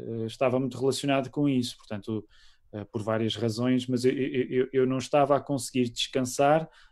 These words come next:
da maneira que a minha fé me ensina a descansar, que não é só parar. Ahm, ah, sabes que, que descansar tem, tem, tem este elemento espiritual muito grande, porque é uma afirmação de que o mundo vai continuar a rodar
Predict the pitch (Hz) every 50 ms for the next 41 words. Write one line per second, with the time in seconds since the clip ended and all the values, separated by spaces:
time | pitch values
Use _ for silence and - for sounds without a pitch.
0 | _ _ 123 117 127 135 135 143 143 139 147 151 156 160 156 156 160 156 151 147
1 | 151 151 143 - - 156 156 160 156 156 156 156 147 - - 160 156 156 156 151
2 | - - - - 160 151 - - 139 120 117 117 - - 147 147 151 160 160 147
3 | - - 180 165 165 - - 170 160 156 147 139 131 123 113 - - - _ _
4 | _ _ - - - - - - - 120 117 110 110 110 107 107 104 104 104 101
5 | 98 - _ _ - - 107 101 104 104 117 - 113 113 - 143 143 143 - -
6 | - 165 - - - - - - - - - - 147 143 120 - 156 156 151 -
7 | 165 170 - - - 151 170 - - 160 151 156 160 143 - - 156 147 147 151
8 | 151 147 - - - 143 147 147 - 151 147 143 147 135 - - 127 135 139 147
9 | 151 156 143 147 - - 160 143 - - - 151 147 139 - - - - - 135
10 | 139 147 151 156 151 - - 156 147 147 147 147 139 - - 151 147 147 143 -
11 | - 151 147 143 156 160 151 135 - 139 139 139 - 143 131 123 131 127 127 120
12 | 117 117 117 110 104 110 107 - 113 107 107 110 113 131